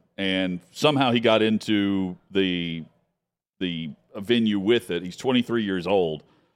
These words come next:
Um, and look, he, he was,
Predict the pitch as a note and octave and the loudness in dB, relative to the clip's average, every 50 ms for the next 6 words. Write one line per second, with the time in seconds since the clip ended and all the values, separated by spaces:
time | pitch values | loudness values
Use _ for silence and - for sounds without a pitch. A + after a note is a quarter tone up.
0 | _ _ - F#2 F#2+ F#2+ F#2 F2+ F2+ F2+ F2 E2+ D#2+ - _ _ _ - G#2+ G#2 | _ _ -2 0 0 2 2 0 0 -2 -4 -4 -6 -10 _ _ _ -6 -4 -2
1 | G2+ G2 G2 G2 F#2+ G#2+ - _ _ _ _ _ - A#2 G2+ - - B2 A2+ A2 | 0 0 -2 -2 -4 -6 -12 _ _ _ _ _ -2 -2 -2 0 0 -2 -2 -2
2 | G#2+ G#2 G#2+ B2 B2 B2 C3 A#2+ A2+ G2 - - - - - | -4 -6 -4 -4 -2 0 2 0 0 0 -4 -12 -16 -16 -18